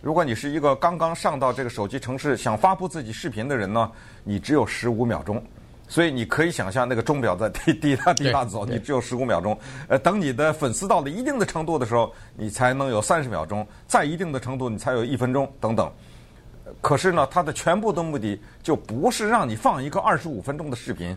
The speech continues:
Speaker 1: 呃，你要想放二十五分钟，到 YouTube 去，对不对？
Speaker 2: 对。
Speaker 1: <laughs> 没有必要看这个，人家看的就是这十五秒钟。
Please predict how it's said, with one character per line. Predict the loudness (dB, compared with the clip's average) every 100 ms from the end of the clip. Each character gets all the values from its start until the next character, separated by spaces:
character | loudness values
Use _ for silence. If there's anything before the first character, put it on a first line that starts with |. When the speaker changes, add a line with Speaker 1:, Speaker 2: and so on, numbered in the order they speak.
| -10 -20 -20 -20 -2
Speaker 1:
呃， | 2
你 | 2 4
要 | 4
想 | 4 0
放 | -2 2
二 | 2
十 | 2
五 | -2
分 | -4 -6
钟， | -6 -2
到 | 0 2
YouTube | 0 0 -2
去， | -4 -12 -20 -20 -20 -20 -2
对 | 2
不 | 4 4
对？ | 4
Speaker 2:
对。 | 4 0 -2 0
Speaker 1:
<laughs> | 0 2
没 | 2
有 | 2 2
必 | 2
要 | 2
看 | 2 -2
这 | 0
个， | -4 -6 -2
人 | 0
家 | 2
看 | 2 2 2
的 | 2
就 | 0
是 | -2
这 | -2
十 | -2 0
五 | 2 4
秒 | 2
钟。 | 0 -2